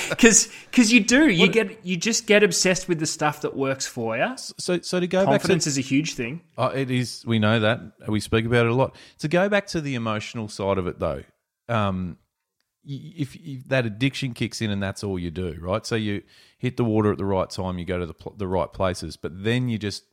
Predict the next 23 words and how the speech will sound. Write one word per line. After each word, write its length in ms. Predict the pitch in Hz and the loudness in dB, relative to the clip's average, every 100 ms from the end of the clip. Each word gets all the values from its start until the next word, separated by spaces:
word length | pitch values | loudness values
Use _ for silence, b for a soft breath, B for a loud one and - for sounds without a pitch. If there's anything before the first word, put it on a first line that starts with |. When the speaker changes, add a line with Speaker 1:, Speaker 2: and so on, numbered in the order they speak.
| _ _ _ | _ _ _
Speaker 2:
waiting 300 | 98 95 92 | 0 0 0
till 120 | 90 | -2
you 100 | 85 | -2
see 280 | - - 98 | -4 -2 -2
something. 420 | - 87 - 82 - _ _ _ _ | -2 -6 -8 -14 -16 _ _ _ _
You 80 | 107 | -10
see 320 | 101 - 131 | -8 0 2
it, 160 | 175 - _ _ _ _ _ | 0 -4 _ _ _ _ _
you 60 | - | -20
throw 360 | - 107 98 | -2 2 4
a, 40 | 92 - _ - | 2 -2 _ -8
a 40 | |
couple 220 | - 107 | -2 0
of 60 | 107 | 2
baits 280 | 107 101 - | 2 2 2
at 140 | 98 | 0
it, 140 | 95 - _ _ | 0 -6 _ _
you 120 | 98 | -4
hook 200 | 98 139 | -2 0
up, 260 | 98 92 - _ - | -2 -4 -10 _ -14
you 80 | 92 | -4
land 340 | 98 95 87 | 0 0 0
it. 100 | 85 | -4